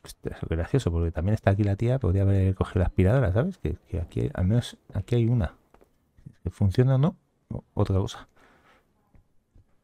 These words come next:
Tengo de todo en el armario, ¿eh? No me falta nada, ¿verdad? A ver si tengo algo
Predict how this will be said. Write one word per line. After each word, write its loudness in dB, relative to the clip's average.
Tengo -8
de -4
todo -2
en 0
el -2
armario, -2
¿eh? -8
No -4
me -2
falta -4
nada, 0
¿verdad? -2
A -12
ver -10
si -8
tengo -2
algo -2